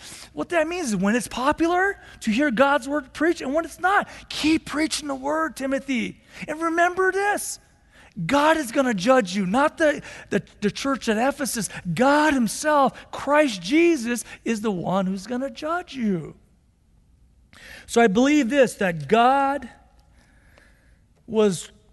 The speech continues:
really working in Paul's heart in his weakness as he s-, orchestrated it for Paul to go under those <laughs> extreme hardships.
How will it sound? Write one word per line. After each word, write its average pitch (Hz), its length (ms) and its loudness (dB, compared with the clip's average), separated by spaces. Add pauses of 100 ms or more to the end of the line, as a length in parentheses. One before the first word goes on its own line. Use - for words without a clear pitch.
(120)
really 220 600 2 (180)
working 214 500 2
in 185 200 -2
Paul's 185 420 2
heart 190 300 2
in 175 120 -2
his 160 140 -2
weakness 165 460 -4
as 165 160 -4
he 226 100 2
s-, - 260 -6 (200)
orchestrated 214 760 0
it 214 240 0 (400)
for 170 160 -8
Paul 214 480 -2
to 190 120 -12
go 220 200 -4
under 196 200 -2
those 147 200 -8
<laughs> - 40 -18
extreme - 720 -4
hardships. 170 680 -2